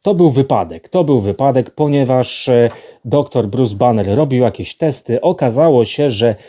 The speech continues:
jakiś nastolatek założył się z kolegami o to, że chyba na ten poligon wjedzie i zobaczył to nasz szlachetny, e, Bruce Banner i niestety zdecydował, że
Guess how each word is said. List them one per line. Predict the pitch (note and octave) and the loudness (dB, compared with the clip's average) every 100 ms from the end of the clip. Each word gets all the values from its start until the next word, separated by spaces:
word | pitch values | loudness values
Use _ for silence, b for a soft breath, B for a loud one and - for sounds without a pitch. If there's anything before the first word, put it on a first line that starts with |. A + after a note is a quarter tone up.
| B | B
jakiś | D3 F#3 F3 C3+ - | -8 -6 -6 -6 -4
nastolatek | E3+ F#3 - C3+ D#3 F#3 F#3 D3+ - D3 | -4 -4 -4 0 2 2 0 -4 -2 -2
założył | B2+ B2+ D#3 C#3 C3 | 0 2 0 0 -2
się | - A#2 | -4 -8
z | - | -4
kolegami | E3 C#3+ A#2+ D3 C3 C3 | -2 -2 0 0 0 0
o | A#2+ | -4
to, | D3 A#2 | -4 -2
że | B2 A#2+ B B B _ | 0 0 B B B _
chyba | - C3 B2 | -6 -2 0
na | B2+ | 0
ten | C3 B2+ | 0 0
poligon | C3+ C3+ D#3 C#3+ B2+ G#2 | 2 2 0 0 0 0
wjedzie | G2 C#3+ F3+ D3 G3 G#3 B B B B _ | 0 0 2 2 0 0 B B B B _
i | D#3 E3 E3+ E3 - | -2 0 0 -2 -4
zobaczył | A2 A#2 C#3+ A#2+ | -2 0 0 -2
to | G#2+ A2 | -2 -2
nasz | G2+ F#2 | -2 -4
szlachetny, | C#3 - A2+ - A#2+ - A2+ G2+ G2 b b - | -8 -4 -2 0 -2 0 0 0 -2 b b -8
e, | F#2+ F2 D#2+ | -4 -2 -4
Bruce | - A#2+ F#2 E2 | -2 0 -2 -2
Banner | A2 G#2+ A#2+ E3 F3 B B B _ | 0 2 2 0 -2 B B B _
i | G#3+ A3 A#3 | -4 -4 -2
niestety | C#3 C3 - C#3 C3+ D3 D3 C#3 _ - B2 | -2 -2 -2 -2 0 2 0 -2 _ -12 -8
zdecydował, | G#2 G2 B2 A2+ G2 A#2 G#2 A2+ A#2 | -4 -4 -4 -4 0 0 2 2 2
że | F#2 G#2 G#2 | -2 -2 -2